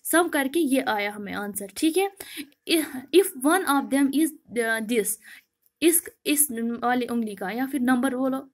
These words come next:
ठीक है, इसका क्या है? इसका वैल्यू क्या है? ये वाला, ठीक है, नाइंटी एट थाउजेंड। हमें find the and-, other, find the other। अब इसका निकालना है, इसका नहीं दिया गया है, लेकिन इतना बताया गया है कि दोनों का ऐड करके इतना आया है।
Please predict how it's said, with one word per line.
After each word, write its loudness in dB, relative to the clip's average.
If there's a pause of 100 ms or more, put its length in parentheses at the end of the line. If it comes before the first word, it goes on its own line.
(100)
ठीक -2
है, -2 (360)
इसका 2 (560)
क्या 4
है? -2 (800)
इसका 2
वैल्यू 2
क्या -2
है? -2 (160)
ये 0
वाला, -4 (120)
ठीक 0
है, 2
नाइंटी 4
एट -2
थाउजेंड। -6 (340)
हमें 4 (200)
find 8
the -2
and-, 0 (180)
other, 4 (220)
find 4
the 4 (240)
other। 2 (320)
अब 2
इसका 2
निकालना 0
है, -10
इसका 2
नहीं 2
दिया 2
गया -2
है, -2
लेकिन 0
इतना -2
बताया -2
गया -4
है -6
कि -4
दोनों 0
का -4
ऐड -4
करके -4
इतना -2
आया 2
है। 0